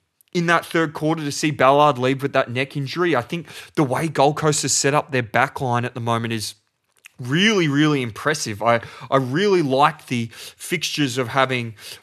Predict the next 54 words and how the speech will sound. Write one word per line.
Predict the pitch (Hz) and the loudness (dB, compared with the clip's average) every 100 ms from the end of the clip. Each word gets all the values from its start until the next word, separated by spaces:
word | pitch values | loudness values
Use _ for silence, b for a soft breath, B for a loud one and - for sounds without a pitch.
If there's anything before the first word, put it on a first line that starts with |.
| _ | _
Ballard | 147 147 165 147 135 | 2 4 6 6 6
there | 135 131 | 2 2
and | 123 | -2
Collins, | - 139 135 131 - | -4 -2 -2 -4 -6
two | - 165 | -2 -2
bigger | 127 139 143 | 2 2 2
guys, | 127 127 127 123 131 | 2 4 6 4 0
and | 131 | -4
then | 135 | -2
having | 139 135 131 | -2 -4 -4
Will | 139 190 | 4 4
Powell, | 151 - 135 139 | 4 -2 -2 0
who's | 135 131 - | -2 -4 -6
this | 127 | -6
distributor | - 139 - 143 147 147 139 | -4 -4 -2 2 2 2 -2
type, | - 131 131 - B B | -2 2 2 2 B B
coming | 165 160 143 | -2 0 0
off | 139 | -2
the | - | -2
back | 123 135 131 | 2 0 0
line. | 139 131 135 131 | -2 2 2 2
And | |
then | 131 127 B B - | -2 -4 B B -2
you | 160 | 0
also | 170 196 | 2 2
have | 160 | 0
McPherson, | 156 151 - 160 160 165 | 0 -8 2 4 4 0
who's | 143 147 | 0 0
a | 143 | 0
little | 156 196 | 0 0
bit | 190 170 | 0 0
more | 170 | -2
nuggety, | 156 156 156 151 151 147 | 0 0 0 -4 -2 -2
and, | 139 B B B | -4 B B B
you | 156 | 0
know, | 143 | 0
he | 170 | -2
kind | 151 180 180 | -2 -2 0
of | 156 B B B B | -2 B B B B
is | 151 | -4
been | 151 190 156 | 2 2 2
playing | - 165 180 | 0 2 4
a | 170 | 4
really | 170 175 | 4 4
good | 165 | 2
defensive | 156 160 165 160 151 | -4 -4 -4 -4 0
role | 135 147 156 | 4 4 4
and | 143 | 2
using | 147 180 180 | 2 2 0
the | 180 | -2
ball | 151 151 151 | 0 0 0
as | - | -2
well. | 139 139 | -4 -2
So | - 143 | -2 -2